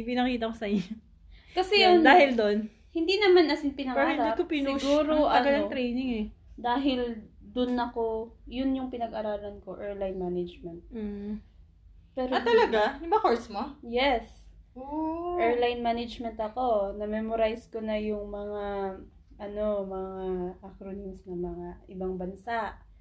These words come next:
Speaker 2: Yung
Speaker 3: Course siya? Four, four-year course yun?
Speaker 2: Four-year course, pero yung kinuha ko is two years lang kasi gusto ko ngang mag-shift to culinary.
Speaker 3: Ah.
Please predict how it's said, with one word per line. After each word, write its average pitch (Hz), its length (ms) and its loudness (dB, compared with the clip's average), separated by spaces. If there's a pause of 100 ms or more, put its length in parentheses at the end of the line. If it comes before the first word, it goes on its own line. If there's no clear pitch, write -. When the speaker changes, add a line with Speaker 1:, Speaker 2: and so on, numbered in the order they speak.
(340)
Speaker 2:
Yung 185 180 -8
Speaker 3:
Course 466 480 2
siya? 233 380 -2
Four, 370 400 2
four-year 339 400 0
course 226 300 0
yun? 220 340 -8 (220)
Speaker 2:
Four-year 330 500 4
course, 240 280 -4
pero 262 200 -2
yung 277 240 2
kinuha 269 480 0
ko 240 60 -2
is 269 120 -2
two 285 200 -2
years 226 340 -2
lang 202 160 -4
kasi 240 240 -6
gusto 240 260 -4
ko 269 140 -4
ngang 247 240 -4
mag-shift 214 480 -6
to - 100 -12
culinary. 196 640 -6 (500)
Speaker 3:
Ah. 226 920 -8